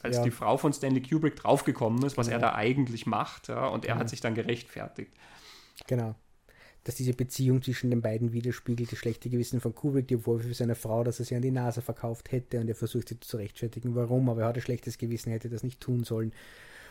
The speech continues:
Speaker 2: Und es ist ganz einfach zu erkennen. Dort, wo der Film The Shining von der Romanvorlage abweicht, geht's immer nur ums Geständnis, dass er die Mondlandung gefälscht hat, und dort, wo er nicht abweicht, erzählt er halt den Plot weiter. Also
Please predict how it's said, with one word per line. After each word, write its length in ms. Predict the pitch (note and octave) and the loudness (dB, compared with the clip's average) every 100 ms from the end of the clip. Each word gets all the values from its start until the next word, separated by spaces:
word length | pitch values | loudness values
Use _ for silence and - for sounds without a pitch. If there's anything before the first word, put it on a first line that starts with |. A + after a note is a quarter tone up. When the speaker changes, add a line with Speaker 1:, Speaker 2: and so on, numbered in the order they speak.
| - | -2
Speaker 2:
Und 220 | C3+ - | -2 0
es 140 | C3 C#3+ | -2 -4
ist 140 | - | 0
ganz 220 | C3+ D#3+ | 2 2
einfach 480 | - D3+ E3+ - - - | 2 2 4 0 -2 -2
zu 100 | D#3 | 2
erkennen. 600 | C3+ - F3 A2 - - - _ - - - - - - - _ | 2 2 0 -2 -8 -14 -20 _ -20 -20 -20 -20 -20 -20 -20 _
Dort, 420 | - D3 G#3+ - - | 2 4 4 -2 -2
wo 340 | C3 C3+ C3 - - | 4 4 4 -4 -8
der 80 | |
Film 300 | - - A3+ | -2 4 4
The 120 | E3 B2 | 4 0
Shining 580 | A#2+ A2+ C#3 D3+ D3+ | 2 2 4 2 -2
von 160 | B2+ A#2+ | -4 -4
der 100 | A#2 | -2
Romanvorlage 840 | A2+ A2 B2 F3 D#3 B2+ G#2+ A2+ - | 0 0 0 0 2 2 0 -6 -8
abweicht, 600 | B2+ B2+ C3 B2+ D3+ - - | -8 -6 -2 0 0 -4 -8
geht's 180 | - C#3+ | -2 -2
immer 260 | - G#3+ G#3+ | 2 4 6
nur 240 | F#3 G3 | 6 6
ums 220 | D#3+ C#3+ | 2 -2
Geständnis, 640 | - - C3+ C#3+ E3 D#3 - | -4 0 0 2 0 -2 -2
dass 140 | A#2+ | 0
er 40 | |
die 80 | A#2+ | 2
Mondlandung 420 | A#2 D3+ F3 F3 | 2 2 0 0
gefälscht 440 | F3 - F3 - G3+ | -2 -2 -4 -2 -6
hat, 160 | G3 | -4
und 160 | C#3+ - | -2 0
dort, 160 | C3+ B2 | 0 2
wo 20 | |
er 20 | |
nicht 320 | A#2+ G#3+ - B2 | 2 2 0 -2
abweicht, 680 | A2+ A#2 A2 F#3+ - - - - - | 0 0 0 -2 -4 -18 -20 -20 -14
erzählt 280 | C3 C3 | -4 0
er 40 | B2 | 2
halt 160 | B2 | 0
den 80 | A#2+ | -2
Plot 240 | - G#2 A2+ | -6 -10 -10
weiter. 240 | A#2 A#2 - - | -10 -12 -16 -10
Also 160 | - | 0